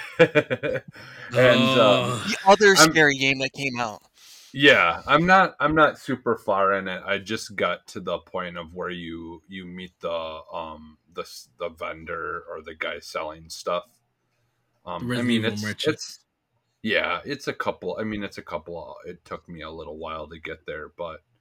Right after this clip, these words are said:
Speaker 1: um, so far I like it a lot. Um, it definitely, I think they did a good job of recapturing that moment when you go into the, the village and, you know, and, like, the whole entire village comes at you and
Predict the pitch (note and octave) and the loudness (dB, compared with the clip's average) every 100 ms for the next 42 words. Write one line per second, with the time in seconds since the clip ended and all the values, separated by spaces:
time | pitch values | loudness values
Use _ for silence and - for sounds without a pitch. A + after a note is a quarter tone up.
0 | _ _ _ _ _ G2+ G2+ F#2 F2+ E2+ | _ _ _ _ _ -4 -4 -4 -8 -16
1 | _ - A#2+ B2 F3+ F3+ E3+ B2 F#2+ F2 | _ -2 -2 0 0 2 2 0 -2 -4
2 | E2 F2 - D#2+ D2+ D#2+ D#2 D#2 _ F#2+ | -6 -10 -10 -12 -10 -10 -10 -12 _ -8
3 | F2+ E2 D#2+ D#2+ _ _ _ _ - G#2 | -6 -8 -12 -20 _ _ _ _ -6 -6
4 | F#2 G#2+ G#2+ A#2+ A2+ A2 G2+ G2 F#2 F#2 | 2 0 0 -6 -6 -4 -4 -4 -6 -4
5 | A2 A2 A2+ A2 G#2+ G#2+ G2+ F#2+ F#2+ D#2+ | -6 -4 -2 -2 2 2 2 0 -4 -4
6 | F2 E2 F2+ F2+ D#2 F2 F2+ - F#2+ F2 | -6 -4 -4 -6 -8 -10 -10 -8 -6 -6
7 | - F#2+ F2+ F2+ F2 E2 E2 E2 F2+ F#2+ | -6 -8 -6 -8 -10 -6 -4 -6 -10 -10
8 | F2+ F2+ F2+ F2+ F2+ F2 E2+ E2+ F2 F2+ | -8 -8 -12 -10 -12 -10 -12 -14 -8 -4
9 | F2+ F2+ F2+ - F#2+ E2 F2 D#2+ D#2 D#2 | -4 -6 -10 -12 -14 -8 -6 -6 -10 -14
10 | _ _ _ G#2 F2+ E2+ F2+ F#2+ G2 F#2 | _ _ _ -8 -6 -2 0 0 -4 -8
11 | - - F#2+ F2+ E2+ E2 E2 _ G2 F2+ | -12 -12 -10 -10 -10 -14 -18 _ -12 -8
12 | E2+ E2 E2 D#2+ F2+ - F#2 E2+ E2+ G2+ | -8 -8 -10 -10 -12 -8 -6 -6 -6 -4
13 | F#2 D#2+ F2 F2 F2 - - F2+ E2 E2+ | -4 -4 -8 -8 -10 -10 -10 -10 -10 -8
14 | E2+ - G2 F#2 F2 D#2 D#2+ | -8 -8 -10 -6 -8 -8 -18